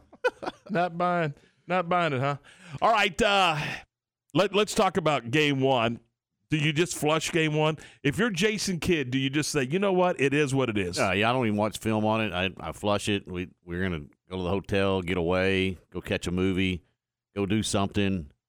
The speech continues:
Speaker 2: and then come back, team meeting, shoot around, and, and, and talk about what we have to do to, to get ready. I,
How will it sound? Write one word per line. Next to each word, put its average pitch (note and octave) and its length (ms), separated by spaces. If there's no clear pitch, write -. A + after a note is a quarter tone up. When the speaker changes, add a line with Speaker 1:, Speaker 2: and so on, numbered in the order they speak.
Speaker 2:
and F2 260
then E2 280
come G#2 160
back, F#2 340
team G#2+ 280
meeting, F#2+ 280
shoot G#2 260
around, F#2 380
and, D#2 180
and, D2+ 320
and D#2+ 200
talk F#2+ 260
about F2 240
what F2+ 180
we F2+ 120
have F2+ 180
to E2+ 80
do D#2 320
to, D#2+ 340
to - 160
get D#2+ 200
ready. C#2 300
I, F2+ 220